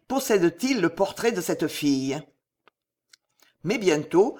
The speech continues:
à force d'examiner les traits délicats de la jeune femme merveilleusement belle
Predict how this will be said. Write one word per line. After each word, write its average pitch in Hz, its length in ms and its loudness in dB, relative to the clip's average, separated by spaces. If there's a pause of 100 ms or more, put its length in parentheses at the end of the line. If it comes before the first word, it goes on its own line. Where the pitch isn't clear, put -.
(120)
à 165 120 -2
force 269 300 -2
d'examiner 165 680 0
les 190 160 2
traits 135 220 -2
délicats 214 420 2
de 160 100 0
la 143 140 2
jeune 170 300 -4
femme 185 420 -2
merveilleusement 180 800 -2
belle 165 480 4